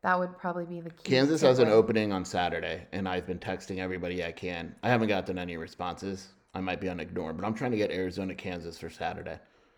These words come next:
Speaker 2: I don't think it'll happen because it's only a two, like, a one-day turnaround, but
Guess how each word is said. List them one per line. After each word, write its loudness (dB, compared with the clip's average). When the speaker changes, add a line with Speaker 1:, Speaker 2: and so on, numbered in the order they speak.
Speaker 2:
I -4
don't 4
think 2
it'll 4
happen 0
because -4
it's -10
only -2
a -8
two, -10
like, -2
a -2
one-day 2
turnaround, 0
but 2